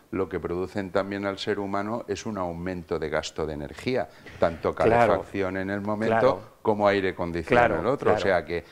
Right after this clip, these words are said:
Speaker 1: que por un lado intentamos arreglar, pero por el otro lado necesitamos más energía, necesitamos, eh, más funcionamiento, gases más al, al, a la atmósfera,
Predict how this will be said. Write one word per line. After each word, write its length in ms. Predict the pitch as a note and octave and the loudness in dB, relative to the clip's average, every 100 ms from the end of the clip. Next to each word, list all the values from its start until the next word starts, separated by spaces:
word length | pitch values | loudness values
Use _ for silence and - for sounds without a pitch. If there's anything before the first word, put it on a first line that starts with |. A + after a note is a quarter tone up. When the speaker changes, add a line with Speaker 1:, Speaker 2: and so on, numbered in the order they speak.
| - _ | -20 _
Speaker 1:
que 120 | G2 | -2
por 200 | F#2+ F#2+ | 0 0
un 180 | A2 A2 | 0 4
lado 140 | A2+ | 4
intentamos 960 | A2+ G#2 A2+ A2 A#2 A2+ A2+ A2 A2 G#2 | 4 2 0 4 4 4 4 2 0 2
arreglar, 540 | A#2 A2 A2 A2 B2 C3+ | 0 2 4 6 4 4
pero 200 | B2 G#2 | 0 0
por 140 | F#2 | 0
el 120 | F#2 | 2
otro 240 | F#2+ F#2+ G#2 | 2 2 4
lado 220 | G#2 C3 - - - | 6 6 2 -14 -6
necesitamos 800 | G2 F2+ F2 F#2 F#2+ G2 G2+ | -4 -4 -6 -2 -2 0 -2
más 200 | G2+ G2+ | -2 -2
energía, 500 | A2+ A2+ A2 B2+ C3+ | -2 -6 -6 -4 -2
necesitamos, 720 | C3+ G2+ F2 F2+ F#2 G2 F#2+ - - _ | -2 -6 -8 -2 0 0 -4 -8 -20 _
eh, 220 | F#2 F#2+ | -2 0
más 260 | F#2+ G#2+ G#2 | 2 2 2
funcionamiento, 1000 | - F#2+ G#2+ G#2+ G#2+ A#2+ A2 C3+ D#3 - - | -2 -6 -2 -2 -2 -4 -2 0 0 -4 -14
gases 500 | F#2+ G#2+ G#2+ G#2+ F#2+ | 0 6 6 4 -2
más 260 | G2+ G2+ G2 | 2 0 2
al, 340 | G#2+ G#2 G#2+ - | 2 2 0 -2
al, 460 | G2 G2+ G2 G2 F#2 | -2 0 0 -2 -2
a 120 | A2 | 0
la 60 | A#2 | 2
atmósfera, 540 | C3 C#3 D3 D#3+ | 2 2 4 2